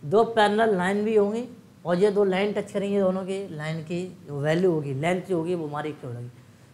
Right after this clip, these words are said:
आपसे पूछा जाएगा आइसोलेस ट्रेपेजियम क्या होता है, आइसोलेस ट्रेपेजियम ये होता है कि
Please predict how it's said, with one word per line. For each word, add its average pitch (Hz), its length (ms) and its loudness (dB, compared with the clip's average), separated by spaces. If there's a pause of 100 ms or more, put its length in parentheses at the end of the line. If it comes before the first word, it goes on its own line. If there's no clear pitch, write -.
(120)
आपसे 170 320 2
पूछा 185 340 -2
जाएगा 196 380 -2 (540)
आइसोलेस 185 680 -2
ट्रेपेजियम 180 560 -4
क्या 175 120 -4
होता 151 260 -6
है, 170 260 -4 (560)
आइसोलेस 175 500 -2
ट्रेपेजियम 175 480 -6
ये 170 60 -4
होता 151 260 -4
है 196 100 -4 (520)
कि - 60 -18